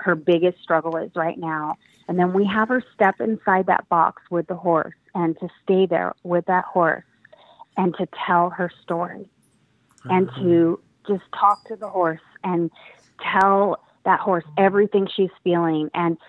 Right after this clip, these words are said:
Speaker 1: you would be amazed at what the horse receives. I mean, it, it starts reacting to her emotions. And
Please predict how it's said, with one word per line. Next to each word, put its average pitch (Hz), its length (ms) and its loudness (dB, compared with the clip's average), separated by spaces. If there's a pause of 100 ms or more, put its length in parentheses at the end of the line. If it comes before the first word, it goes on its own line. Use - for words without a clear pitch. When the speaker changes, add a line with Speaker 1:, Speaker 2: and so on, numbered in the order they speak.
(220)
Speaker 1:
you 240 380 6
would 226 280 4
be 190 140 4
amazed 180 840 4
at 165 120 -4
what 165 220 -2
the 180 80 -4
horse 170 340 0
receives. 143 600 -6 (120)
I 170 120 -2
mean, 165 200 -6 (2500)
it, 226 180 4
it 208 240 0
starts 233 320 4 (380)
reacting 180 760 2 (160)
to 185 100 -4
her 180 140 -4
emotions. 165 580 -6 (300)
And 165 400 4